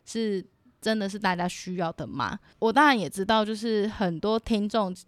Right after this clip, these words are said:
有回馈给我说，他们很喜欢这系列，因为真的好像有个人可以陪他吃饭这样子。我真的是觉得也谢谢你们的喜欢啦。呃，有时候我矛盾的点是说，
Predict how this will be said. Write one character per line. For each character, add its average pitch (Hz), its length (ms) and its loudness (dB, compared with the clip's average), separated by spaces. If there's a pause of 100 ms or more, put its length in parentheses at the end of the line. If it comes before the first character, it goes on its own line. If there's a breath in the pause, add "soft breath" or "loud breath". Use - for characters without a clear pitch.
(160)
有 165 260 -2
回 185 160 0
馈 240 180 0
给 175 160 0
我 156 220 0
说， 180 340 -2
他 233 140 -4
们 208 140 -2
很 196 160 -2
喜 196 220 0
欢 208 140 0
这 208 80 -4
系 196 280 -6
列， 180 200 -4
因 190 120 -8
为 196 200 -4 (240 loud breath)
真 330 140 -2
的 - 80 0
好 202 100 0
像 226 160 0
有 180 140 -2
个 147 140 -10
人 147 180 -10
可 190 160 -6
以 160 40 -4
陪 165 180 -4
他 160 160 -6
吃 - 240 -8
饭 165 200 -8
这 - 120 -6
样 - 160 -8
子。 - 160 -14 (420 loud breath)
我 180 180 -4
真 220 160 -6
的 226 140 -2
是 220 240 -6
觉 175 240 -2
得 151 160 -4
也 165 160 -4
谢 - 180 2
谢 226 200 2
你 170 120 -6
们 160 160 -10
的 170 140 -8
喜 160 300 -8
欢 170 260 -2
啦。 175 180 -4 (520 loud breath)
呃， 160 760 -2 (180)
有 220 220 0
时 220 240 -4
候 254 720 4 (400)
我 196 240 2
矛 202 320 2
盾 294 260 0
的 196 120 0
点 170 280 -4
是 226 300 -2
说， 185 640 0